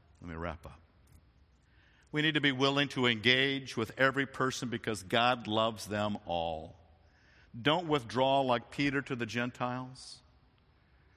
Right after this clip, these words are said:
because you may miss the opportunity to present the gospel to them. There are people who have behaviors and lifestyles and attitudes and even external expressions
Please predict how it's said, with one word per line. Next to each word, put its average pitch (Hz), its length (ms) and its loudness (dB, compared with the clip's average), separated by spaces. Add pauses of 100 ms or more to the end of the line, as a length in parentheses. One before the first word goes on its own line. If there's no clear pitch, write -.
(840)
because 123 380 0
you 120 100 0
may 117 160 2
miss 113 240 0
the 117 140 0
opportunity 110 640 -2
to 92 60 -8
present 92 340 -6
the 92 80 -6
gospel 85 560 -6
to - 100 -12
them. 73 280 -12 (2500)
There 117 120 0
are 113 60 0
people 139 380 -4
who 131 140 -2
have 113 300 -2
behaviors 127 640 -2
and 110 100 -6
lifestyles 117 640 -2
and 104 100 -6
attitudes 110 1080 -6 (640)
and 107 140 -4
even 117 220 -2
external 117 640 -4
expressions 98 1160 -10